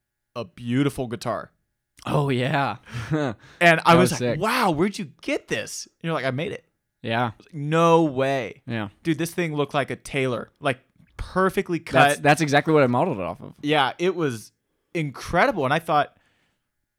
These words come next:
Speaker 1: "How does one build, like, what?"
Speaker 2: Dude, I still don't know now. <laughs>
Speaker 1: <laughs>
Speaker 2: Um, that's
Speaker 1: But it, yeah, I,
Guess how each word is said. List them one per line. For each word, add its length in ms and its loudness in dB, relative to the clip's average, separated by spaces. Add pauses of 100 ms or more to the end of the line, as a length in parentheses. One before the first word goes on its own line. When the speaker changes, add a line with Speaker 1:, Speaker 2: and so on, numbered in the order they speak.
Speaker 1:
"How 320 -10
does 220 -6
one 300 -8 (100)
build, 340 -2
like, 220 -4
what?" 720 -14
Speaker 2:
Dude, 140 -4
I 80 -2
still 240 -6
don't 140 -4
know 120 -2
now. 320 0
<laughs> 0 - (320)
Speaker 1:
<laughs> 720 4
Speaker 2:
Um, 380 -2 (640)
that's 160 4
Speaker 1:
But 200 2
it, 200 -6
yeah, 200 2
I, 260 0